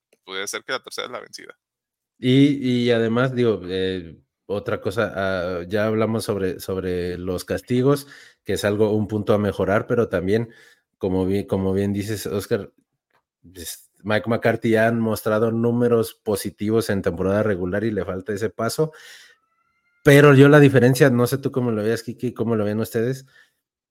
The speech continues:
Speaker 2: sí creo que, que Mike McCarthy está un poquito, eh, entendió un poquito mejor al, el equipo que tiene,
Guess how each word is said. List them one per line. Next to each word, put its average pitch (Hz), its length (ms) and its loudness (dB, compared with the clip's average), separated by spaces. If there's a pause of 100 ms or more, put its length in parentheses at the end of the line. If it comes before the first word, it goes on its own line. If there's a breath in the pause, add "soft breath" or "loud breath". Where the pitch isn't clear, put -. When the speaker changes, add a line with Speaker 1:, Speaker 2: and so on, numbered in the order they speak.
Speaker 2:
sí 139 300 2
creo 143 380 4
que, 113 540 2
que 107 180 -2
Mike 110 240 -4
McCarthy 120 380 -4
está 120 200 -4
un 120 100 -4
poquito, 120 720 -4
eh, 113 500 -4
entendió 113 460 0
un 135 100 0
poquito 135 400 -6
mejor 120 580 -4
al, 104 300 -8
el 95 220 -6
equipo 101 360 -8
que 101 100 -6
tiene, 101 440 -4